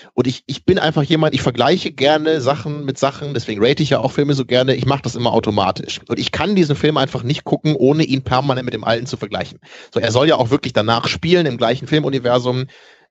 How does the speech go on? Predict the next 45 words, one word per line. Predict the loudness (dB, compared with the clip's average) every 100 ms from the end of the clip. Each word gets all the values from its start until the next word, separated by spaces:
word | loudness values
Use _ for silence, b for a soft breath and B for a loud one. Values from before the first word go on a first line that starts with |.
| -4
Dann | -2
finde | 0 0
ich's | 0
auch | -2
okay, | -4 -2 2 2
wenn | 0
man | -2
das | -4
macht. | -4 -4 -4 -14 _ _ _ _ _ _ _ -2
So, | 2 2
und | 2 0
wie | 0
ich |
ja | 2
schon | 0
angedeutet | 0 0 0
habe, | -2
ich | 0
finde | -2 0
es |
ja | 0 0
auch | 0
nicht, | -2 -4 -10
nicht | -2
wirklich | 0 0 -2
schlecht, | 0 0 0
was | 0 0
hier |
gemacht | 2 0 0
wird. | 0 0 -6 B B B B
Aber | -2 0 2 0 -4 -2
im | -2
Vergleich | 0 -2 0 2 2 0 -6
zu | 0 2
dem, | 2 0 -4 -12 _ _ _
zu | -2 2
dem | 2 0
alten | 0 0 0
Film | 2 2 2
finde | 0 -2
ich | -2
ihn | -2 0
eigentlich, | 0 0 -2 -6
in, | -10 -12 _ _ _ _
äh, | -16 -14